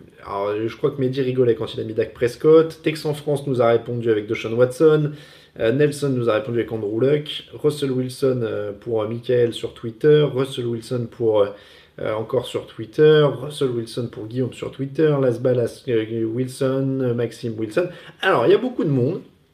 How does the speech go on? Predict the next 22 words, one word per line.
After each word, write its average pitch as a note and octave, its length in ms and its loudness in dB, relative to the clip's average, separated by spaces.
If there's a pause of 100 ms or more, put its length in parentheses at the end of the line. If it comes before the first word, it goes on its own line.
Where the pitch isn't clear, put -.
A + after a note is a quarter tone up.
(480)
Il B2+ 60 -4
y C3 60 4
a D#3 60 2
beaucoup G#3+ 280 -4
de E3 60 0
monde G#3+ 160 0
et - 20 6
il C#3 60 4
y D#3+ 40 10
a D#3 40 6
beaucoup E3 240 0
d'avis. A#2 360 2 (600)
Je B2 160 0
vais B3 160 2
vous G3+ 180 0
dire, C#3+ 460 -2 (600)
euh, B2 180 2
tellement F#3+ 320 -2
sous-coté E3 560 -2
Wilson E3 520 -6
pour D3+ 160 -4
Noé. B2+ 260 -2